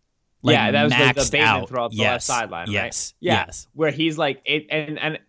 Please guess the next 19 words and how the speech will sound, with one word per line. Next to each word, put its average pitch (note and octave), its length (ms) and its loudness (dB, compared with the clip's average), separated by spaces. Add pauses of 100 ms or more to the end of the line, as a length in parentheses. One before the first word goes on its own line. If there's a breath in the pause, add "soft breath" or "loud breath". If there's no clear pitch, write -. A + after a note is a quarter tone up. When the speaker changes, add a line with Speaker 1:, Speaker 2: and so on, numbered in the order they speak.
(120)
Speaker 2:
if D3 160 0
memory F#3 320 -2
serves E3 300 -2
me, A#2+ 80 -2
that B2 140 2
was C3 120 -2
a A#2 60 -4
rhythm A2 380 -2
throw. G#2+ 440 -4
That A#2 220 0
was A2+ 160 -8
three-step C3 640 -2
hitch B2 300 -2
and G#2+ 160 -10
go. G#2 300 0
It A#2 60 -6
wasn't C#3 380 0
even C3 180 -2
like, A#2 180 0